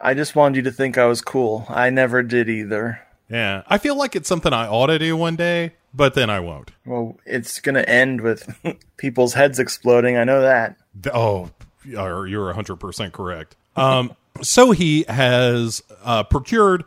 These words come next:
Speaker 2: a couple of tickets to a concert and is getting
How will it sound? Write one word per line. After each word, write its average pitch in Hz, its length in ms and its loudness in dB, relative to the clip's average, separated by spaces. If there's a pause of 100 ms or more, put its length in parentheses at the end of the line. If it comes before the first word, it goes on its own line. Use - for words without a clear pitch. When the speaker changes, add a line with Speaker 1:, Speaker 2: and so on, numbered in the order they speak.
(260)
Speaker 2:
a 131 80 -4
couple 240 300 2
of 143 60 -4
tickets 131 360 0
to 113 100 -2
a 98 40 -2
concert 110 680 -2 (360)
and 113 520 -2
is 113 260 -4
getting 135 560 -2